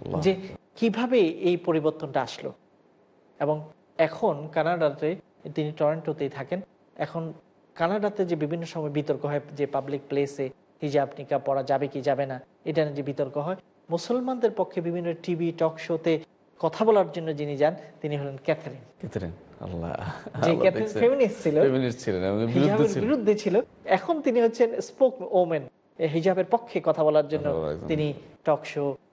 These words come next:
Speaker 2: টিভি ডিবেট সহ বিভিন্ন জায়গার মধ্যে উপস্থিত হন। এখানে আমরা দেখি যে হেদায়েত কোথায়।
Speaker 1: জি।
Speaker 2: আবার পাশাপাশি দেখি অনেক মুসলিম ঘরের মেয়েরা, তারা হিজাব হয়তো পড়তো, এখন ছেড়ে দিচ্ছে,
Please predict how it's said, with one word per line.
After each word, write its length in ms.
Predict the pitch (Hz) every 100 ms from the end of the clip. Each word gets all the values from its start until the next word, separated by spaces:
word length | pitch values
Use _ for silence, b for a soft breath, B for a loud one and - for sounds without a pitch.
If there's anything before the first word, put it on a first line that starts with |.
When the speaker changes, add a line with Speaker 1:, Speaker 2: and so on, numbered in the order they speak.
| -
Speaker 2:
টিভি 380 | 147 139 139 135
ডিবেট 440 | 147 143 147 143 135 _ _ -
সহ 300 | - 139 139
বিভিন্ন 400 | 135 139 135 131
জায়গার 320 | 135 127 127
মধ্যে 220 | 127 120
উপস্থিত 400 | 120 127 - 127 -
হন। 60 | 131 - _ _ _ _ _ -
এখানে 280 | 156 202
আমরা 180 | 185 165
দেখি 240 | 151 139 151
যে 80 | 135
হেদায়েত 340 | 151 160 156
কোথায়। 600 | 135 - 127 - - 98
Speaker 1:
জি। 340 | 90 87 76 76 107 -
Speaker 2:
আবার 200 | 165 240 175 - - _
পাশাপাশি 440 | 220 214 262 247 214
দেখি 300 | 185 185 190 _ _ -
অনেক 220 | 170 180 170
মুসলিম 320 | 160 165 147
ঘরের 260 | 151 147
মেয়েরা, 400 | 143 143 143 139 - _
তারা 120 | 156 147
হিজাব 280 | 156 156 156
হয়তো 160 | 160 147
পড়তো, 300 | 151 151 143
এখন 180 | 143
ছেড়ে 240 | 131 156 143
দিচ্ছে, 340 | 135 - 139